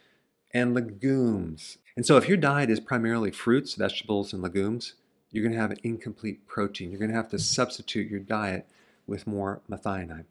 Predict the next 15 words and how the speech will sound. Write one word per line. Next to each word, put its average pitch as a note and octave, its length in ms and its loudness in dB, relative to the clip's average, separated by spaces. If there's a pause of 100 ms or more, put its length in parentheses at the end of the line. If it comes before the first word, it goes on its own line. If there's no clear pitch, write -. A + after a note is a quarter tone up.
(260)
Also, D3+ 400 8
if A#2 120 -2
you're C#3 160 6
estrogen A2+ 440 0
dominant G#2 520 2
or G2+ 80 -4
you G2 100 0
have F#2+ 100 0
a G2 40 -2
lot G#2+ 280 4
of A2+ 180 0
estrogen G#2+ 420 -2
through G2 120 -14
your G2+ 120 -6
body, G2+ 380 -2